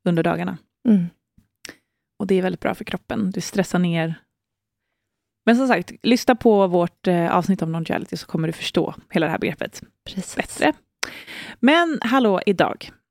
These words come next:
Speaker 1: så är vi väldigt peppade på att prata om mars månad. Vi går in i mars nu inom några dagar. Och det här är ju den största astrologiska månaden på hela året. Det är nu allt händer.
Speaker 2: Ja, de säger att det är nu mänskligheten går in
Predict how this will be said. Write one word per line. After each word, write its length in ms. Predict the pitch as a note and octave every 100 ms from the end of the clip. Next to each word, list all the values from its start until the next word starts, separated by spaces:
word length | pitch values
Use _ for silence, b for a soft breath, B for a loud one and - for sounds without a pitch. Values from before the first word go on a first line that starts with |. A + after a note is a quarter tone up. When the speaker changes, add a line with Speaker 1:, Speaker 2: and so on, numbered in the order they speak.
| _ -
Speaker 1:
så 560 | - G3 F3 E3+ E3+ - -
är 260 | F3+ E3+
vi 140 | E3 E3
väldigt 240 | E3 F3
peppade 380 | - F3+ - D#3+
på 100 | F3
att 80 | -
prata 280 | E3 - -
om 280 | E3 E3
mars 340 | E3+ - - F#3
månad. 380 | F3 E3+ F#3 F#3
Vi 120 | G3
går 100 | G3+
in 280 | - B3 B3
i 40 |
mars 340 | G3 G3 -
nu 260 | F3+ E3+ G#3
inom 220 | G#3 F3+
några 140 | F3+ E3+
dagar. 360 | E3+ E3+ C#4+ - B B B B _ _
Och 380 | G#3+ G3+ - -
det 120 | G3 G3
här 220 | G#3+ B3
är 40 |
ju 60 | A3+
den 140 | G3
största 580 | - - A3+ - - F3
astrologiska 540 | E3+ - E3+ D#3+ -
månaden 420 | F3 E3+ F#3+ A3 F3+
på 120 | F3+
hela 280 | F3 E3 -
året. 360 | D4 A#3+ - -
Det 80 | F#3+
är 40 |
nu 320 | G3 A3 A3 -
allt 340 | F3 E3 D#3+
händer. 340 | - C#4 A#3 -
Speaker 2:
Ja, 360 | G3 F3+ G#3+ F#3
de 180 | E3+ E3
säger 200 | E3+ E3
att 140 | - _
det 80 | F3+
är 80 | E3+
nu 400 | E3 F3+ F3 F3+
mänskligheten 960 | - F#3+ F#3+ E3+ D#3+ - D3+ D#3 - D#3+
går 140 | D#3 -
in 400 | - E3 D#3